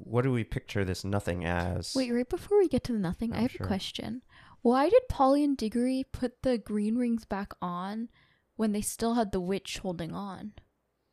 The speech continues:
Speaker 2: If the point was to get the witch to the forest, and then they seem to intentionally be jumping, they think they're jumping into the pond they came from, right? Because, um, Diggory says,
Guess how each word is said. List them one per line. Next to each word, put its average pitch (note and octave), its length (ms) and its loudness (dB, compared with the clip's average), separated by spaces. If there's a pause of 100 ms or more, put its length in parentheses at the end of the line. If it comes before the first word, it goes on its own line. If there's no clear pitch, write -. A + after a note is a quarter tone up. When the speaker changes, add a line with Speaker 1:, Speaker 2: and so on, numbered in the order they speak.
(100)
Speaker 2:
If A#3 140 0
the G#3+ 80 2
point C#4 240 4
was D4 120 0
to - 80 -4
get A#3+ 140 0
the G#3 100 4
witch G#3+ 380 2
to - 80 -2
the F3+ 100 -2
forest, - 800 -6 (600)
and A3 180 6
then G3+ 380 4
they A3 120 6
seem B3 260 4
to B3+ 100 2
intentionally A3+ 500 2
be G#3 120 0
jumping, G3 500 -2
they A3 120 6
think C4+ 220 2
they're B3 100 4
jumping G#3+ 300 4
into F#3 140 -2
the F#3+ 80 -4
pond F3+ 280 -6
they F3 100 -6
came F3+ 260 -6
from, G#3 380 -8 (760)
right? G3 260 4
Because, G3 600 0 (1000)
um, F3+ 460 2 (1300)
Diggory G#3+ 420 2
says, F#3+ 640 0